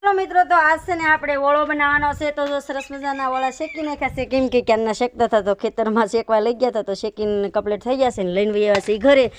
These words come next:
તો આજ બનાવવાનો છે અમારે ઓળો. ને રવિની જો પણ એ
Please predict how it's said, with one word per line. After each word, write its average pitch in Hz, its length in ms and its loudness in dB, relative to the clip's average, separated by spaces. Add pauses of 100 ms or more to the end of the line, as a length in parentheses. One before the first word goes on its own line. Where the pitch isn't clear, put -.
(260)
તો 160 80 -10
આજ 214 180 2
બનાવવાનો 220 440 0
છે 226 200 -8
અમારે 240 300 -4 (160)
ઓળો. 311 180 4 (500)
ને 208 160 -4
રવિની 233 440 2
જો 240 160 0
પણ 226 160 0
એ 233 800 0